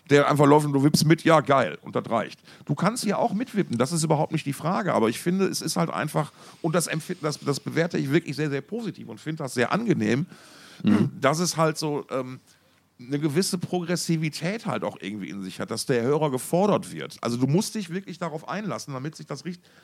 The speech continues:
Speaker 1: damit sich dir das richtig erschließt. Das sind, glaub ich, ähm, natürlich sind die, sind die, die Hooks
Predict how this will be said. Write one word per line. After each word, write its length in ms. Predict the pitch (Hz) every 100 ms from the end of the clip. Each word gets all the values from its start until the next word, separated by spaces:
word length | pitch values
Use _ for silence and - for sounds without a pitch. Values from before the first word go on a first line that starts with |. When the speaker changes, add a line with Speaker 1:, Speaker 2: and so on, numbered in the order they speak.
| -
Speaker 1:
damit 220 | 139 160
sich 80 | 160
dir 100 | 139
das 160 | 135
richtig 240 | 160 170 147
erschließt. 480 | 135 - 180 175 107
Das 80 |
sind, 160 | 117 147
glaub 220 | 147 143
ich, 180 | 143 - - - - - - - -
ähm, 320 | 127 139 135 131 _ _ _ _ _ _ _ _
natürlich 440 | 143 - 214 208
sind 200 | 147 151
die, 240 | 156 143 110
sind 400 | 117 143 147 -
die, 200 | 135 123
die 180 | 110 127
Hooks 340 | 147 175 -